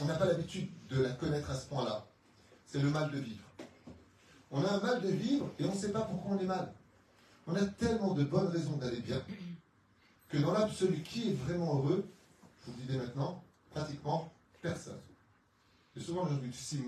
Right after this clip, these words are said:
moi, moi je le suis, si vous posez deux questions, le mec il dit, oui, c'est vrai que, t'as raison, faut que je te parle. J'appelle ta femme, je prends rendez-vous. On retaille. Et retaille, retaille, retaille. Mesdames et messieurs,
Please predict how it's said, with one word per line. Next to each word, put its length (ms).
moi, 220
moi 200
je 60
le 80
suis, 260
si 100
vous 180
posez 140
deux 120
questions, 360
le 80
mec 180
il 80
dit, 200
oui, 80
c'est 120
vrai 200
que, 240
t'as 120
raison, 160
faut 200
que 40
je 100
te 40
parle. 200
J'appelle 260
ta 140
femme, 180
je 60
prends 140
rendez-vous. 440
On 80
retaille. 400
Et 60
retaille, 300
retaille, 80
retaille. 480
Mesdames 340
et 60
messieurs, 420